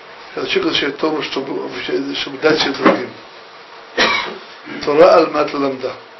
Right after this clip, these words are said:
Второй аспект – Тора лишма.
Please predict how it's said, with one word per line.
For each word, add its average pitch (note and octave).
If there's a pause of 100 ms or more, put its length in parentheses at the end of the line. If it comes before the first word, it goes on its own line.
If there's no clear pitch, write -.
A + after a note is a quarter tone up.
(2500)
Второй A3
аспект – - (2500)
Тора E3
лишма. C#3+